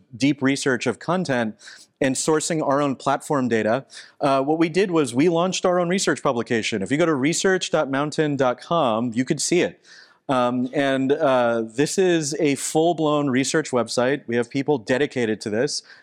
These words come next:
They're just creating primary, publishing primary research, uh, using Mountain data,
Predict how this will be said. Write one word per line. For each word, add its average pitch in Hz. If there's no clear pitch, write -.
They're 139
just 156
creating 143
primary, 151
publishing 160
primary 165
research, 131
uh, 120
using 139
Mountain 131
data, 120